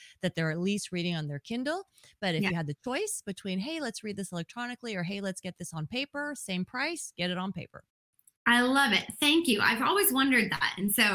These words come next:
Speaker 2: I appreciate the clarification. There's one other one here. I'm not sure if it's a comment or a question, so we'll just read it and see what happens. It says, "With covid,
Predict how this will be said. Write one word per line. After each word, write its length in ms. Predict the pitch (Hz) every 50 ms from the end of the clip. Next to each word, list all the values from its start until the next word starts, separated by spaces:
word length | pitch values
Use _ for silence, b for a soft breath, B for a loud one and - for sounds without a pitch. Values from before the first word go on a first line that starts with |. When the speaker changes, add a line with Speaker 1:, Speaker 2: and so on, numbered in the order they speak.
| 180 - -
Speaker 2:
I 100 | - 226
appreciate 560 | 233 233 233 - 262 254 - - 226 214 220
the 80 | - 220
clarification. 960 | - 240 208 190 190 202 - 208 202 - 214 180 180 185 - - 117 - - B B B B B B B B
There's 180 | 254 254 233 240
one 220 | 277 349 381 381
other 300 | 339 311 277 302 302 294
one 160 | 277 247 233 240
here. 280 | 233 220 208 185 180 - -
I'm 120 | - 214 226
not 200 | 262 277 - -
sure 140 | - 294
if 60 | 247 247
it's 120 | 254 214
a 40 | 220
comment 380 | - 262 247 254 254 247 233
or 60 | 240 226
a 80 | 226
question, 420 | - 240 226 233 - - 359 370 359
so 100 | 294 233
we'll 160 | 220 226 226
just 220 | 220 233 233 -
read 200 | 226 233 226 220
it 160 | 262 269 - -
and 200 | 202 208 196 196
see 200 | - - 240 220
what 160 | 220 226 220
happens. 520 | 233 214 202 - - 160 135 127 - - B B B B B B B B _ -
It 220 | 247 247 247 -
says, 520 | - - - 262 220 180 156 170 202 - - - -
"With 280 | 208 240 262 269 - - -
covid, 600 | 269 311 339 392 392 262 233 175 175 190 220 220